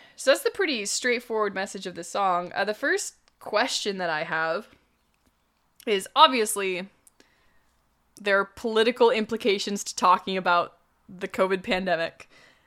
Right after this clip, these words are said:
and how afraid we should be about that. And I don't really wanna talk about that. Um, if we place ourselves back in March of twenty twenty,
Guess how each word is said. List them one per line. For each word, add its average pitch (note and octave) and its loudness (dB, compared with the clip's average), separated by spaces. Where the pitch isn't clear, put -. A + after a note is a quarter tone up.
and F3 -4
how F#3+ 4
afraid F#3+ 2
we F#3+ -6
should F#3+ -2
be F#3+ -2
about F3+ 0
that. F3+ 4
And G#3+ 4
I C#4 8
don't D4+ 6
really A3+ 4
wanna F#3+ 2
talk E3 -2
about - -6
that. - -6
Um, F3+ -2
if C#4+ 2
we D4 4
place G4+ 0
ourselves C4+ 2
back A#3 2
in G#3 -4
March G3+ 0
of G3 -8
twenty G3+ -6
twenty, F#3 -4